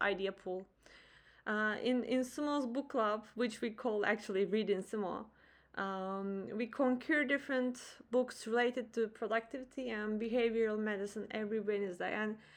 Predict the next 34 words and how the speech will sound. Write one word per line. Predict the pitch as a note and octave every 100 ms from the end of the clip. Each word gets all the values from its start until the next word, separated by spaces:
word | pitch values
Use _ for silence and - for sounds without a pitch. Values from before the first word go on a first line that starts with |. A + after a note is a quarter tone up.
| - -
after | C4 C4 E4 -
each | E4+ E4+ A#3
Read | B3+ B3
in | B3
Sumo | B3 C#4 C4
session, | B3 G3+ G3 - G#3+ C4+ - - - -
uh, | - A3
we | A#3+ C4+
take | - D4+ D4 - -
fifteen, | - D4 - D4 C#4+ D4 D4 C#4+ -
ten | - C#4 C#4
minutes | C4 B3 B3 -
to | -
write | B3+ C#4 C#4
down | B3 A#3+ A#3+
the | A#3+
things | - D4+ -
we | B3+ A#3 A#3+
learned | A#3 B3 B3+
from | B3+ B3 A3+
the | A3+
book | A3 B3+ B3+ - - -
that | B3 B3+
we | D4
can | C#4+ D#4
adapt | - C4 C#4+ C#4+
into | C#4 B3+ C4
Insumo's | C4 B3+ C4+ C4 B3+
product. | - A#3+ G#3 F3+ - - _ - - - - A3
Uh, | A3 A3 -
and | B3+ B3 A#3
we | C4 A#3+
wrote | G#3 C4 C#4 C#4 G#3+ G3+
these | A3 A#3+ A3+ A3 -